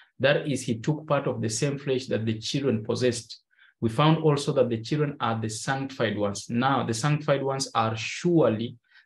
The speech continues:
those upon whom the truth of God and the power of the Holy Spirit has wrought, the ones who are new creatures in Christ Jesus, who have been created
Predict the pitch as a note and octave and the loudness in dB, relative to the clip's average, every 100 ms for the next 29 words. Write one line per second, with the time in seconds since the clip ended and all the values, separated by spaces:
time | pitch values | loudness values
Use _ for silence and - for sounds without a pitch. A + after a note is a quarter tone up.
0 | - A2+ C#3+ D3 - - - _ A#2 A2 | -8 0 2 2 -2 -8 -12 _ -4 -4
1 | - D3+ D3+ C3+ C#3 B2+ A#2 - C3+ C3 | 2 4 4 2 0 0 -2 -4 -6 -6
2 | - A#2+ B2+ B2+ B2 A2 G#2 C3 B2+ A#2 | -4 2 2 2 0 0 0 4 4 4
3 | A2 B2 B2 - A#2+ A2 A2+ G#2 - B2 | 0 2 0 0 -2 -2 -6 -6 2 2
4 | G2+ - _ _ - - A#2 B2 C3+ C#3+ | 0 -8 _ _ -20 -6 2 4 6 4
5 | - C3+ C#3 A2+ A2+ A2+ B2+ C#3+ D#3 E3 | 2 -2 -2 2 4 4 6 6 8 6
6 | D#3+ - D3+ C3 A#2 A#2+ A2+ B2 C3 - | 2 -4 -2 0 0 -2 -4 -2 -4 -2
7 | A#2 A2+ A2+ - - D#3 D#3 C#3+ A#2 A2 | -6 -4 -10 -8 4 6 6 4 2 0
8 | A#2+ A2+ A2+ - C#3 C3+ C#3 C3+ | 0 0 -2 -6 -4 -2 -2 -4